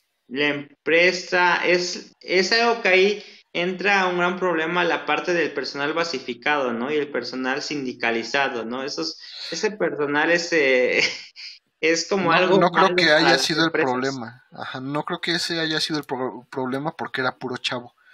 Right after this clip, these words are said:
Speaker 2: Casi siempre cuando es basificación y sindicato y todo esto, pues ya son persona-,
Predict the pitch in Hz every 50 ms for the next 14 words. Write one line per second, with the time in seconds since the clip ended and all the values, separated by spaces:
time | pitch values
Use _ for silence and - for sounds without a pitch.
0 | - - - - _ _ - 143 143 - - 151 139 - 156 - - 120 117 120
1 | 127 131 135 143 143 - - - - 113 - - 107 - - 113 110 113 113 120
2 | 123 120 117 107 101 98 95 - - 101 98 98 - - 104 107 104 - 120 -
3 | - 110 110 107 - - - - 113 110 113 113 113 117 113 - 113 117 - -
4 | 117 - - 117 110 104